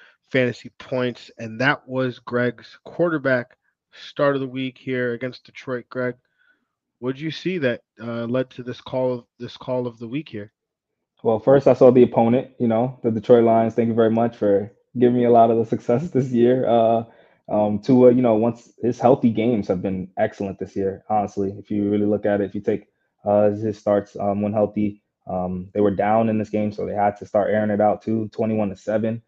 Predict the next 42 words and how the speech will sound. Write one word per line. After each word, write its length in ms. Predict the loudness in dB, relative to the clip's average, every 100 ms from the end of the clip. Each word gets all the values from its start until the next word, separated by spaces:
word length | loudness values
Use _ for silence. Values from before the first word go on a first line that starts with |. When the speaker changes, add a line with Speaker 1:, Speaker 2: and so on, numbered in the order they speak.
| _ _ _
Speaker 2:
to 60 | -6
come 140 | 0
back 180 | 0 0
from 100 | -2
that. 320 | 0 -2 -2
So, 180 | -6 -4
uh, 120 | -4 -6
Tua 260 | -4 -2 -2
with 180 | -4 -8
a 40 |
great, 260 | 0 0 0 -6 _ _ -2
great 180 | -2 0
performance, 500 | -2 -2 -2 -4 -6
great 280 | -2 0 2
year 180 | 0
so 180 | 0 -2
far 360 | 2 4 6 4
in 80 | 0
his 100 | -2
healthy 240 | -2 -4
starts. 480 | -4 -2 -2 -6 _ _ _ -8
Um, 460 | -4 -2 -4 -8 -14 _ _
yeah, 140 | -2 -2
he, 300 | -2 -4 -4
he's 180 | -4 -2
gonna 160 | -2
continue 340 | -2 -2 -2 -2
to 100 | -4
keep 180 | -6
this, 120 | -4 -8 -8
these, 220 | -8 -8 -8
this 140 | -6
going 260 | -2 -2 -2
with 100 | -6
these 160 | -12 -8
two 140 | -8
receivers, 560 | -6 -4 -2 -2 -4 _ _ _ _
Waddle 300 | 0 2 2
and 120 | -2 -2
Tyreek 260 | -2 -2
Hill. 140 | -2 -4
Who, 240 | -6